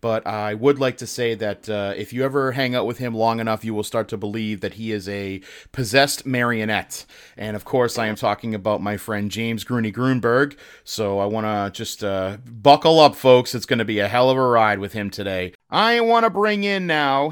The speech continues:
my very special guest at this time, my guest co-host for the week. He is the man, the myth,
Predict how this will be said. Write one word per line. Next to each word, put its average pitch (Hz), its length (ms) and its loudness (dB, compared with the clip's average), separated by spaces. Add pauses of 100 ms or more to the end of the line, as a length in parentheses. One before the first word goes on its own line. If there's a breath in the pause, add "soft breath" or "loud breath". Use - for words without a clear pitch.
(140)
my 123 260 -2
very 165 460 0
special 160 440 -4
guest 127 360 -2
at 120 120 -12
this 120 220 -8
time, 117 400 -6
my 113 140 -4
guest 151 340 -2
co-host 143 540 2
for 120 100 -16
the 117 100 -6
week. 117 400 -8 (360)
He 190 180 -4
is 170 160 0
the 143 80 0
man, 185 680 0 (200)
the 123 140 -2
myth, 151 400 0